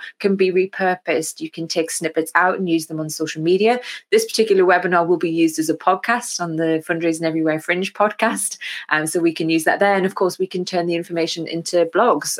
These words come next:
uh, as well. And we can use it to go and chat with other people in their channels and bring people back to us and build the list. So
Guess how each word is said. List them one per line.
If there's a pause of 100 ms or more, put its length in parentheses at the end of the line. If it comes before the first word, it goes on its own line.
uh,
as
well. (200)
And
we
can
use
it
to
go
and
chat
with
other
people
in
their
channels
and
bring
people
back
to
us
and
build
the
list.
So